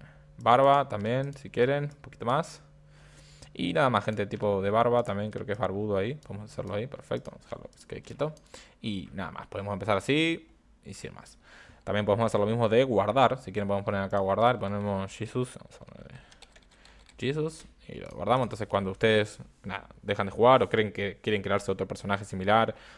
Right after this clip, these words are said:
en otra partida, con los mismos rasgos y todo, acá esto es el acceso más fácil, así que directamente pondrían Jesus y pum, o, o el que ustedes crearon, ¿sí? Así que nada, gente, más o menos eso es, em, la creación de los personajes en base a sus rasgos,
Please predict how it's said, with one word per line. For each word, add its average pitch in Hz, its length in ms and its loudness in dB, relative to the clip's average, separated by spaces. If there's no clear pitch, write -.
en 98 80 -4
otra 90 180 0
partida, 117 640 4
con 90 140 -10
los - 80 -16
mismos 101 260 -8
rasgos 110 600 6
y - 280 -14
todo, 160 560 6
acá 98 460 2
esto - 220 -2
es - 200 -4
el 92 200 -4
acceso 101 280 -6
más 101 160 0
fácil, 135 240 2
así 92 160 -4
que 92 120 -8
directamente 95 400 -6
pondrían 95 440 -2
Jesus 143 580 0
y 95 200 -14
pum, 82 280 -8
o, - 120 -10
o 92 120 -2
el 92 100 -12
que 95 120 -8
ustedes 92 280 0
crearon, 78 360 -6
¿sí? 123 180 -2
Así 120 180 0
que 175 60 -2
nada, 139 160 4
gente, 139 240 0
más 147 160 2
o 151 40 0
menos 147 400 0
eso 117 300 2
es, 117 240 4
em, 90 600 -2
la 101 180 2
creación 101 400 0
de 110 80 0
los 95 80 0
personajes 107 500 -2
en 98 120 -4
base 95 200 0
a 92 80 2
sus 98 200 -8
rasgos, 117 500 2